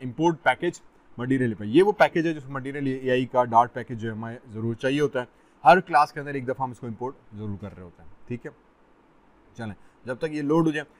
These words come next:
उसके बाद फिर void main method। void main बताता है कि भाई मेरी जब ऐप पे user click करेगा तो सबसे पहले कौन सी file और कौन सा code run होना चाहिए,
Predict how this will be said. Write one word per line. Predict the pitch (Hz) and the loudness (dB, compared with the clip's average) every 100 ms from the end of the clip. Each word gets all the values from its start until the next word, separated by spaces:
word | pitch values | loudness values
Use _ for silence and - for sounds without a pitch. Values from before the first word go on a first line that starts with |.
| _ | _
उसके | 165 - | -4 2
बाद | 202 190 | 8 8
फिर | - 156 135 | 6 -4 0
void | 123 165 156 | 4 6 6
main | 143 143 | 0 -4
method। | 123 117 113 | -4 -4 0
void | 120 180 170 | 6 6 6
main | 165 190 | 2 2
बताता | 156 147 139 139 | 0 0 0 0
है | 147 | 0
कि | 147 | -10
भाई | 123 131 | -12 -10
मेरी | 143 127 143 | -8 -8 -6
जब | 135 135 - | -6 -8 -4
ऐप | 123 135 - | -2 -2 -4
पे | 139 | -6
user | 117 110 | -6 -6
click | 131 - 120 113 | -8 -8 -8 -2
करेगा | 127 175 135 110 _ _ - | 2 2 2 -6 _ _ -16
तो | |
सबसे | 135 180 170 208 | -2 -2 0 -2
पहले | 180 160 139 160 | 2 2 2 -2
कौन | - 139 143 | -2 -10 -8
सी | - | -8
file | 175 - 131 143 226 - _ _ - | -8 4 6 8 6 2 _ _ -4
और | 143 | -2
कौन | 151 156 | -4 -6
सा | 180 | -2
code | 170 151 151 | -2 -2 -2
run | 135 123 113 | 2 0 0
होना | 92 87 | -6 -10
चाहिए, | 90 98 | -16 -18